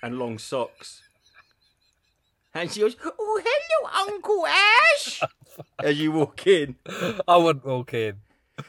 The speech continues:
Speaker 1: No, but you've walked in, and she goes, "Oh, hello, Uncle Ash." She's colouring, and she's got, uh, like, and she looks up at you, and she's even got, like, lip, two. She's done two red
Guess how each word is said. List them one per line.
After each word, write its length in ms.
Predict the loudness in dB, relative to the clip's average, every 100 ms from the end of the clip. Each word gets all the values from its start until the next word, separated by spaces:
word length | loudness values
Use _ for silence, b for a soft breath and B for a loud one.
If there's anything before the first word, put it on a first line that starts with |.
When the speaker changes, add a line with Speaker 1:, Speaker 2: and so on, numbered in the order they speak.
| 4
Speaker 1:
No, 160 | 6
but 80 | 6
you've 160 | 4 8
walked 340 | 8 8 6
in, 400 | 6 6 0 -10 _
and 100 | -14
she 80 | -14
goes, 160 | -14 -14
"Oh, 100 | -14 -14
hello, 280 | -14 -12 -10 -10
Uncle 360 | -12 -12 -8
Ash." 180 | -8 -8
She's 160 | -10 -16
colouring, 640 | -10 -6 -6 -6 -10 -12 _ _ _
and 120 | -18 -16
she's 100 | -8
got, 220 | -6 -6
uh, 100 | -8 -8
like, 160 | -8
and 80 | -8
she 140 | -10 -10
looks 220 | -10 -10
up 160 | -10
at 80 | -10
you, 100 | -12
and 100 | -12
she's 140 | -6 -2
even 220 | -2 -2
got, 160 | -4
like, 140 | -4 -6
lip, 200 | -8 -10
two. 160 | -12
She's 160 | -12 -8
done 220 | -6 -6
two 260 | -6 -10 -6
red 320 | -4 -4 -4